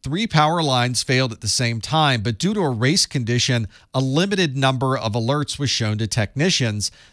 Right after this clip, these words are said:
This got quickly out of hand and caused the Northeast blackout of two thousand three. It took a week or two for power to be restored, and it affected ten million people in Ontario and forty-five million people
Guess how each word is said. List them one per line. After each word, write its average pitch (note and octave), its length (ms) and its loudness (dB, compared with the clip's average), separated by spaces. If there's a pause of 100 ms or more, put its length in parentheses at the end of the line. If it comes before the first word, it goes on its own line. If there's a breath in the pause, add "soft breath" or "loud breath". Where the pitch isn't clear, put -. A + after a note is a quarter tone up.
This B2+ 280 0
got B2+ 280 2
quickly D3 500 -2
out A2 160 4
of G#2 80 -2
hand A2+ 440 0 (180 loud breath)
and A2+ 160 -4
caused A#2+ 360 2
the G#2+ 120 -2
Northeast C#3+ 840 -2
blackout B2+ 480 4
of A#2 140 -2
two B2+ 180 -4
thousand A2 480 0
three. D3+ 380 2 (280 loud breath)
It A2 140 -8
took - 320 -2
a B2 80 0
week C#3+ 320 2
or D3+ 80 0
two C#3+ 320 0
for B2+ 160 -6
power C3 340 2
to C3 60 0
be B2+ 160 -2
restored, B2 640 0 (360 soft breath)
and B2 120 0
it B2+ 80 4
affected B2+ 560 0
ten F#3+ 400 0
million F3 380 0
people D#3 380 -2
in A#2 120 0
Ontario C#3+ 720 0
and A#2 260 -4
forty-five D#3+ 680 -2
million D3+ 380 -2
people G#2+ 500 -2